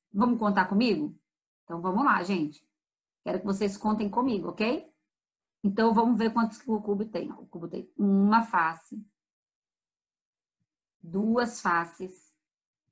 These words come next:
três faces, quatro faces. Hum. Ó lá atrás. Cinco faces. E a, e a de baixo, seis faces.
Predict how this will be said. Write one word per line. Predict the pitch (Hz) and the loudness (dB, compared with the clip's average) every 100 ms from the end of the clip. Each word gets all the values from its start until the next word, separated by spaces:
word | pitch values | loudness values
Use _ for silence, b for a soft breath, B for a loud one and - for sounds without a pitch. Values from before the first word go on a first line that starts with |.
| _ _ _ _ _ | _ _ _ _ _
três | 202 220 240 240 - | 0 2 2 0 -4
faces, | 202 175 175 - 185 - _ _ _ _ _ _ _ _ _ _ _ _ | 0 2 0 -8 -18 -18 _ _ _ _ _ _ _ _ _ _ _ _
quatro | 208 214 220 240 247 | 4 6 8 6 2
faces. | 226 - 180 185 - 202 196 - | -4 2 4 2 -4 -10 -10 -14
Hum. | - 165 165 202 233 247 254 247 - _ _ _ - | -8 -6 -6 -4 -2 -2 -2 -4 -8 _ _ _ 0
Ó | 202 | 4
lá | 233 | 6
atrás. | 233 214 180 160 - _ _ _ - _ _ _ _ | 4 4 2 0 -12 _ _ _ -20 _ _ _ _
Cinco | - - 233 254 262 | -16 -4 0 0 0
faces. | 214 196 180 190 - 262 - _ | -2 4 4 4 -4 -10 -10 _
E | 214 | 0
a, | 214 214 - | 0 -2 -4
e | 208 | 0
a | 208 | 2
de | 196 | 4
baixo, | 190 220 269 - _ _ _ _ _ _ | 6 6 4 -6 _ _ _ _ _ _
seis | - - - - - 294 370 349 - | -20 -20 -20 -20 2 6 6 4 0
faces. | - 196 156 - - - | 2 2 2 -6 -20 -20